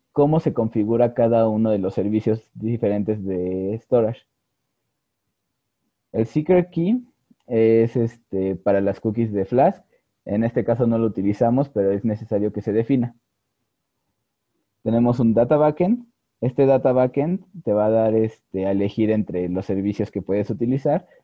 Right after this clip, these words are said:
Datastore, Cloud S Q L y MongoDB. Este, como les dije, yo quiero usar Datastore ya que es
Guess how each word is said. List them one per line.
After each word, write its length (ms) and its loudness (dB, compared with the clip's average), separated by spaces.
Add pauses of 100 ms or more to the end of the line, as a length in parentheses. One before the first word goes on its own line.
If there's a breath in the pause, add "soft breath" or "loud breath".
(140)
Datastore, 640 2
Cloud 280 -4
S 260 -2
Q 180 0
L 360 2
y 140 -2
MongoDB. 580 2 (1300)
Este, 760 -4
como 200 0
les 160 0
dije, 360 0
yo 360 0
quiero 160 2
usar 200 -2 (420)
Datastore 560 0
ya 100 0
que 140 -2
es 280 -10